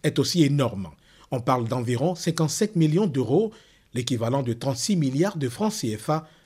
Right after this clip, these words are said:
entre deux mille dix-sept et deux mille vingt et un. Mais le gouvernement semble décidé à arrêter la saignée avec une mesure protectionniste. Plus aucun œuf, plus aucun poulet congelé ne va rentrer au Bénin à partir du trente et un décembre deux mille vingt-quatre.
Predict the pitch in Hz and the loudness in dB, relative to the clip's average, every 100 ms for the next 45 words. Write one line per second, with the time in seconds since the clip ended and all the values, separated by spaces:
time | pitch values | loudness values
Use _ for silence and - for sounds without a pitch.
0 | _ - 151 123 107 151 156 120 123 - | _ -4 -2 -2 2 4 4 0 -4 -2
1 | 190 190 - 117 143 135 127 123 120 117 | -2 -4 -6 0 2 2 2 -2 0 -2
2 | 98 82 _ _ _ _ _ _ - 185 | -2 -8 _ _ _ _ _ _ 0 6
3 | 185 165 180 175 175 226 240 226 208 120 | 6 6 4 6 4 4 2 0 0 0
4 | 131 - 98 156 170 135 110 113 113 131 | -2 -2 2 2 4 2 0 -2 -2 -2
5 | 107 - 107 117 185 175 - _ _ - | -2 -6 -4 -2 -2 -4 -14 _ _ -10
6 | 104 120 123 127 120 117 139 170 120 - | -4 -2 0 2 2 2 2 2 2 -4
7 | 180 180 123 - 131 104 95 - - - | -2 0 -2 -2 -2 -2 -4 -10 -14 -18
8 | _ _ _ _ _ _ - 247 185 185 | _ _ _ _ _ _ -2 2 4 4
9 | 196 165 117 - - - _ - 127 120 | 4 2 2 -2 -12 -20 _ -6 -4 -2
10 | 120 143 - 131 160 170 143 120 131 208 | 0 0 0 4 4 4 2 2 4 4
11 | 208 - - 143 156 208 151 151 - 226 | 2 -10 -2 2 4 4 4 2 2 2
12 | 127 113 135 170 196 160 139 123 - 175 | 4 4 2 2 2 0 0 -2 -2 -2
13 | 123 123 143 151 - 165 208 143 131 196 | 0 -2 0 0 2 2 2 0 0 0
14 | 185 131 160 160 160 139 151 - 190 170 | 0 4 4 4 4 2 2 2 0 0
15 | 135 | -6